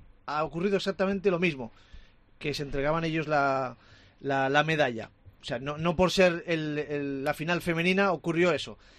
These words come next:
No, no, eso no era ningún escándalo. Lo que es un escándalo es que se juega una final en la que acaban de pitar el himno nacional. Eso es un escándalo.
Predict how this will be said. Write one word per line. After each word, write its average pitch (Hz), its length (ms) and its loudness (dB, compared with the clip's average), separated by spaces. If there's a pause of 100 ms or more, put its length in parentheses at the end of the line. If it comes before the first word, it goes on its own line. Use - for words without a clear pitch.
(160)
No, 165 100 0
no, 190 140 4
eso 208 200 0
no 240 100 2
era 226 100 2
ningún 180 280 0
escándalo. 143 580 -4
Lo 131 140 -4
que - 100 -2
es - 100 -4
un 311 80 -4
escándalo 262 580 0 (220)
es 185 80 -8
que 208 100 -6
se 165 120 -8
juega 214 200 0
una 214 160 0
final 180 400 0 (360)
en 160 120 -2
la 156 140 2
que 147 160 0
acaban 190 320 2
de 170 80 -2
pitar 175 280 2
el 160 120 0
himno 175 180 -2
nacional. 120 400 -8 (140)
Eso 285 240 6
es 202 100 0
un 165 100 -4
escándalo. 110 500 -8